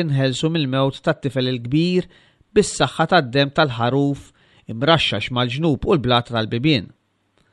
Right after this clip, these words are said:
Biex din il-ġrajja hekk ċentrali fl-istorja kollha tal-poplu Ludi tibqa' tkun infakra matul is-snin, Alla ordna li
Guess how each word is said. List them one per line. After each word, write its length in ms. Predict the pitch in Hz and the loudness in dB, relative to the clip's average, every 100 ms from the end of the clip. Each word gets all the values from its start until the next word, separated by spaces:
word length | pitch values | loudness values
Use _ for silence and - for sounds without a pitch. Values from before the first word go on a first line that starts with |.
| _ _ _ _ - | _ _ _ _ -6
Biex 220 | 131 131 | -4 2
din 160 | 214 190 | 2 2
il-ġrajja 640 | 139 139 160 120 95 - - | 0 4 4 4 -2 -6 0
hekk 260 | 151 - | 0 0
ċentrali 600 | - 135 127 156 117 107 | -2 -2 2 4 4 0
fl-istorja 580 | 101 120 - 165 135 123 127 | -6 -4 -2 2 4 2 2
kollha 180 | 147 135 | 0 2
tal-poplu 420 | 139 131 135 147 | 0 -2 -2 0
Ludi 320 | 147 135 101 92 _ _ _ _ _ - | 2 2 0 -8 _ _ _ _ _ 2
tibqa' 360 | 175 - 117 117 | 2 2 -8 -6
tkun 240 | 139 127 | -4 -4
infakra 380 | 135 180 - 117 | 0 0 0 -4
matul 260 | 101 127 175 | -6 -2 0
is-snin, 500 | 202 156 160 180 185 _ _ _ _ _ - | 0 -2 -2 -2 -6 _ _ _ _ _ 0
Alla 300 | 185 175 170 | 2 6 6
ordna 420 | 147 143 127 143 147 | 6 6 2 0 2
li 460 | 143 143 139 131 | 4 4 2 0